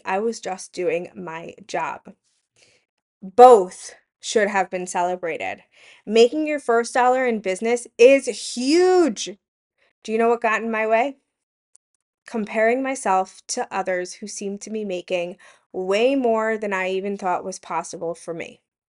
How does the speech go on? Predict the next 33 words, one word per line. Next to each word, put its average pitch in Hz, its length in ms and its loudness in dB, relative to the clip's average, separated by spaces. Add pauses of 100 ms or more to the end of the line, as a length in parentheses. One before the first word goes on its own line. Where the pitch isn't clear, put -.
(520)
Not 202 260 4
only 330 220 2
that, 220 400 2
when 214 180 -6
you 330 140 -2
become 254 400 -2
a 277 60 0
requested 214 580 -4
teacher, 247 540 -4 (460)
that's 254 360 0
a 440 40 -2
huge 285 440 -2
accomplishment. 269 960 -8
That 226 180 0
means 320 300 -4
you've 330 200 -4 (100)
earned 269 320 -2
that 226 240 -2
badge 196 260 -2
of 185 100 -8
honor. 165 420 -6 (240)
That 254 120 2
means 302 300 -2
you've 302 160 -2
made 247 240 4
more 240 280 2
of 302 100 -4
an 277 100 -6
impact 247 440 -4
on 208 160 -4
the 196 80 -4
next 196 260 -6
generation 220 640 -4